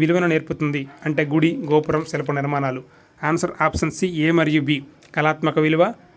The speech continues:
మరియు సాంస్కృతిక విలువ. పదకొండవది హేతువాదానికి గణితాన్ని అన్వయించినది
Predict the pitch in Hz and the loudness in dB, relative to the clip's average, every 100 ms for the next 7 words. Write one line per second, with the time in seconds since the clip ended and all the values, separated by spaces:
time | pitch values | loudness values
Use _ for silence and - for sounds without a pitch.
0 | _ 147 165 185 156 151 151 151 - 143 | _ 0 2 2 0 0 0 -6 -4 -4
1 | 131 113 - _ _ _ _ _ 156 165 | -4 -8 -14 _ _ _ _ _ -4 2
2 | 196 185 156 170 - - _ - 185 196 | 2 4 2 -2 -6 -18 _ 2 2 4
3 | 202 180 175 175 170 143 156 165 180 165 | 4 4 4 0 0 0 2 2 2 2
4 | 147 156 160 156 151 | 2 2 2 2 0